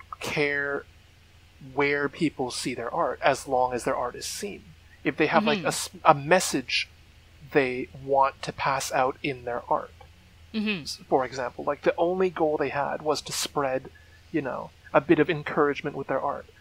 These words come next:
Speaker 1: A quote retweet, even if they don't get the recognition for it, even if they don't get the little check bar, the, the little check mark for it, or the little like and stuff. Like, it would give them peace of mind knowing that someone read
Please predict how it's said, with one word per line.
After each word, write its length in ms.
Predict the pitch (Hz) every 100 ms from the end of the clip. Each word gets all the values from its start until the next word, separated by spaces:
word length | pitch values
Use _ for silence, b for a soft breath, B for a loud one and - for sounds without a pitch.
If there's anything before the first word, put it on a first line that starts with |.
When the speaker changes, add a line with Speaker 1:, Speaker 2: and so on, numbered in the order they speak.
| B B -
Speaker 1:
A 80 |
quote 300 | 147 - 190
retweet, 240 | 185 175 202
even 220 | 208 240
if 100 | 214
they 160 | 170 180
don't 300 | 180 180 175
get 480 | 151 156 151 - - - - -
the 80 | 156
recognition 600 | 147 156 156 151 165 139
for 120 | 135
it, 60 | 147
even 140 | 196
if 60 | 185
they 80 | 175
don't 240 | 165 151 - - -
get 400 | 147 143 - - - - - - - -
the 100 | - 147
little 200 | 147 143
check 280 | - - -
bar, 160 | 131 -
the, 220 | 175 147
the 260 | 135 139 131
little 420 | 156 147 135 131
check 320 | - - 190 -
mark 180 | 117 -
for 180 | - 104
it, 80 | - -
or 180 | 139
the 80 | 131
little 380 | 143 139 131 127
like 260 | 143 160 - -
and 160 | 156 131
stuff. 220 | - - - - - - -
Like, 280 | 135 127 - - - - - - - - - -
it 160 | 175 165
would 180 | 165 -
give 160 | 185
them 120 | 175 170
peace 200 | 165 156
of 60 |
mind 280 | 139 135 143
knowing 300 | 139 135 135
that 160 | 139 -
someone 580 | - 143 135 135 131
read 300 | 127 127 123